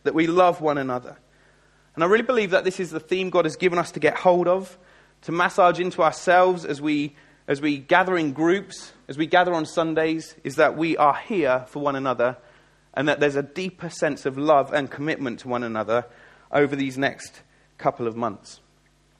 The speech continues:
The big disaster would be that we multiply, we spread out,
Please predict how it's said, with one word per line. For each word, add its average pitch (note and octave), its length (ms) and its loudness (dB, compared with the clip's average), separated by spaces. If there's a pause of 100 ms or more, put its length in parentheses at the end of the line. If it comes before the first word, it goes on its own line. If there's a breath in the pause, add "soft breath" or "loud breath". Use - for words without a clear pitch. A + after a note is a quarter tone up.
(220)
The D3 80 -4
big D#3+ 340 -2
disaster F#3 520 4
would D3+ 120 0
be C#3+ 140 2
that C#3 120 0
we D3 140 -2
multiply, F3 600 0
we B2 140 -6
spread F3 440 -2
out, D3+ 340 4